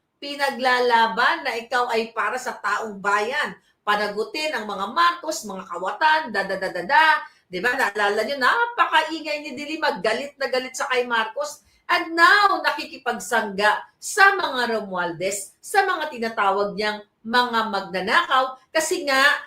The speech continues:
personal ang galit kay Vice President Sara Duterte, ayun nga, at sa mga Duterte. Nasaan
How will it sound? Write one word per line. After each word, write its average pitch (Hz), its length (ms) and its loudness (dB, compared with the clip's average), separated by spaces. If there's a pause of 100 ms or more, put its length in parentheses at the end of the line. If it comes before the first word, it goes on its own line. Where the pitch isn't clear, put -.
(200)
personal 262 720 2
ang 240 160 -2
galit 185 560 0 (160)
kay 294 320 0
Vice 240 320 2
President 202 640 -4
Sara 320 320 6
Duterte, 220 720 -4 (240)
ayun 262 400 0
nga, 180 240 -6
at - 80 -12
sa - 240 2
mga 233 320 -2
Duterte. 185 640 -10
Nasaan 311 1040 0